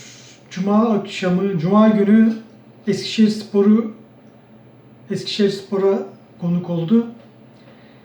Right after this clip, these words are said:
Deplasmanda oynanan maç sürpriz bir şekilde Eskişehirspor'un iki birlik üstünlüğüyle bitti. Bu galibiyet Eskişehirspor için ilk galibiyet ligde. Herkesin bildiği gibi Eskişehirspor uzun süredir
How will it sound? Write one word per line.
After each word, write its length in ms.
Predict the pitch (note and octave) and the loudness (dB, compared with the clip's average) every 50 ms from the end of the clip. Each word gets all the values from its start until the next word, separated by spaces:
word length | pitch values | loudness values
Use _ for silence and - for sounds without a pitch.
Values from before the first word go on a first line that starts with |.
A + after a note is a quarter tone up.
| - _ - - | -20 _ -10 -4
Deplasmanda 640 | - G3+ G3+ - A3 G#3+ G#3+ - A3+ G#3+ G#3+ G#3+ G#3+ | -4 -2 -2 0 0 0 0 2 2 4 6 6 6
oynanan 360 | G#3+ G#3+ G#3+ G#3+ A3 A3 A3 | 6 6 6 6 6 6 6
maç 600 | G#3+ G#3 G#3 A3 A3+ A3 - - - - - - - | 6 6 6 4 2 0 -6 -10 -12 -12 -14 -16 -18
sürpriz 420 | - - - - G#3+ G3+ F3+ F3+ | -18 -18 -10 -4 -4 -2 -2 -2
bir 60 | G3+ F#3 | -6 -6
şekilde 540 | - - G#3 F#3 - - G3 F3+ F#3 G3+ | -6 -4 -4 -4 -2 -4 -4 -2 0 0
Eskişehirspor'un 840 | F#3 - - - - - - F#3+ F3+ - - - - - F3+ F#3 G#3+ | 0 0 -4 -6 -10 -6 -4 -4 -4 -4 -8 -12 -10 -6 -4 -2 -2
iki 260 | A#3 - - - F#3+ | -2 -2 -2 -6 -4
birlik 300 | F#3+ G3 F#3 G#3 G#3+ - | -4 -2 0 0 0 0
üstünlüğüyle 600 | G#3+ - - - - F#3 F#3+ G3 G#3 G3+ G3 E3+ | -2 -4 -6 -8 -8 -4 0 2 2 4 2 2
bitti. 260 | - C3 - - D3+ C#3 D3+ | 0 -4 -6 -10 -8 -2 2
Bu 360 | F#3+ G#3+ A3 G#3+ A3+ A3+ - - - - - - - | 4 6 6 4 2 -2 -6 -12 -16 -20 -20 -10 -4
galibiyet 580 | G3+ G3 F#3+ F#3 F#3 F3+ D#3+ G3 G#3 G#3 G#3+ G#3+ | -2 0 0 0 0 0 2 2 2 2 2 0
Eskişehirspor 840 | E3+ D3 - - - - G3 F#3+ - - - - - F#3+ G3+ E3+ | -2 -4 -6 -8 -4 0 0 0 0 -4 -8 -8 -4 -4 -4 -4
için 420 | E3+ - - - G3+ G#3+ A3 - - - - - | -4 -8 -6 -4 -2 -2 -2 -4 -6 -12 -2 2
ilk 480 | A#3 A3 G3 - - - - - - - | 4 4 4 2 -2 -8 -14 -16 -12 -8
galibiyet 600 | F3+ E3 E3 E3 D#3+ D3+ E3 D#3+ D#3+ D#3+ - E3 | -6 -6 -4 -4 -4 -2 -2 -4 -6 -6 -6 -6
ligde. 520 | D3+ D3+ D#3 - - - G3 G#3 G#3 - - - - - - - - - - - - - - | -6 -6 -6 -8 -6 -4 -4 -4 -4 -4 -10 -18 -20 -20 -20 -20 -20 -20 -20 -20 -20 -10 -4
Herkesin 500 | A3+ A3+ G#3 F#3 G#3 G3+ F3+ F#3 G3 F#3+ | -2 0 0 2 2 0 0 0 -4 -6
bildiği 360 | F#3 - G3+ G3+ G3 F#3 F3+ | -6 -4 -2 -2 -2 -2 -2
gibi 240 | F3 F3+ G3+ G#3+ G3+ | 0 2 2 2 2
Eskişehirspor 760 | F3 - - - - - F#3+ F#3 - - - - F#3+ F#3 F3 | 0 -2 -6 -8 -4 -4 -4 -4 -4 -8 -10 -6 -6 -6 -6
uzun 380 | - - A#3+ A#3+ F#3+ E3 F#3 F3 | -6 -8 -8 -8 -6 -6 -8 -8
süredir 600 | - G3 F#3 F3+ D#3 F3 F3 - - - - | -6 -4 -2 -2 -2 -4 -6 -8 -10 -16 -20